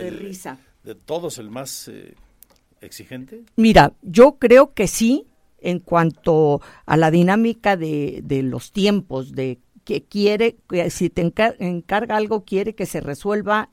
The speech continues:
Speaker 1: ese día. El ingeniero Loyola también era, era muy exigente en ese sentido. Y bueno, pues, este, te das cuenta que si ya te lo encargaron,
Speaker 2: Hay que
Speaker 1: es,
Speaker 2: hacerlo.
Speaker 1: es, pero hoy, este,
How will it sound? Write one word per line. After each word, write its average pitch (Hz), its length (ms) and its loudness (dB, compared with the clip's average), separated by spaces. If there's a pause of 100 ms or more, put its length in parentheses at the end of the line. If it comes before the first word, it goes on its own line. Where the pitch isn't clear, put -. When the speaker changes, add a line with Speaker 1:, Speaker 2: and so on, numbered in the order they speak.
Speaker 1:
ese 190 260 -2
día. 131 320 -8 (680)
El 233 160 6
ingeniero 294 400 2
Loyola 247 420 2
también 190 640 -6
era, 175 440 -6
era 180 200 -4
muy 165 320 -8
exigente 151 840 -6 (520)
en 147 300 -4
ese 165 240 -6
sentido. 139 680 0 (360)
Y 214 140 2
bueno, 339 220 0 (320)
pues, 156 260 -2
este, 135 720 -4
te 165 140 0
das 202 200 0
cuenta 226 420 -2
que 165 360 -4
si 147 220 -8
ya 190 160 0
te 277 160 -4
lo 190 100 -8
encargaron, 175 760 -4 (400)
Speaker 2:
Hay 143 120 -8
que 208 60 -6
Speaker 1:
es, 127 60 -6
Speaker 2:
hacerlo. 135 400 -10
Speaker 1:
es, 226 340 4 (260)
pero 165 200 0
hoy, 254 140 4 (380)
este, 147 840 -10